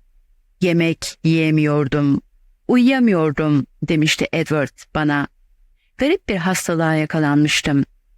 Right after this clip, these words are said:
Bu hastalığımın tek nedeni üzüntüydü.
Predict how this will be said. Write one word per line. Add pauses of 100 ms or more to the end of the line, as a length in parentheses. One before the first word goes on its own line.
(340)
Bu
hastalığımın
tek
nedeni (260)
üzüntüydü.